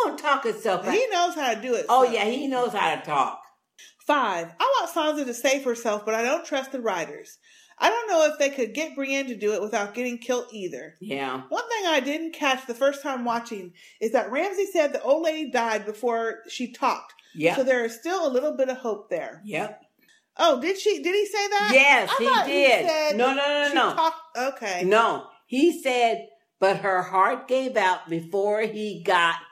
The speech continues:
Speaker 2: To her face.
Speaker 1: No, but it, but no.
Speaker 2: And see, I thought he said that she spoke,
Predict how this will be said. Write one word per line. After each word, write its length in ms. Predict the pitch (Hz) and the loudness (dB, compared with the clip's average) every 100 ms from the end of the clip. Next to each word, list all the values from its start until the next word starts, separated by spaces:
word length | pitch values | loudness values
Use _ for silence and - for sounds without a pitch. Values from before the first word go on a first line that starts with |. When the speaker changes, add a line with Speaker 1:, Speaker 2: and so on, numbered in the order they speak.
| _ | _
Speaker 2:
To 140 | - 359 | 2 4
her 160 | 320 302 | 4 2
face. 720 | - 381 415 233 - - - - | 2 2 2 -6 -14 -20 -12 0
Speaker 1:
No, 440 | 208 247 254 247 | 6 8 6 4
but 160 | 233 208 | 2 0
it, 300 | 160 - - | -2 -4 -8
but 340 | 170 208 202 - - _ | 4 4 4 -6 -20 _
no. 340 | 208 220 208 - - - - | -2 4 4 2 -12 -20 -8
Speaker 2:
And 140 | 277 277 | -6 -2
see, 200 | 330 285 | 0 0
I 220 | 269 453 | 0 0
thought 260 | 440 339 285 | 0 -2 -2
he 200 | 294 269 | -4 -6
said 400 | 269 285 254 240 | -2 0 0 0
that 180 | 247 247 | -2 -4
she 300 | - 285 269 | -6 -4 -6
spoke, 460 | - - 262 247 | -4 2 2 2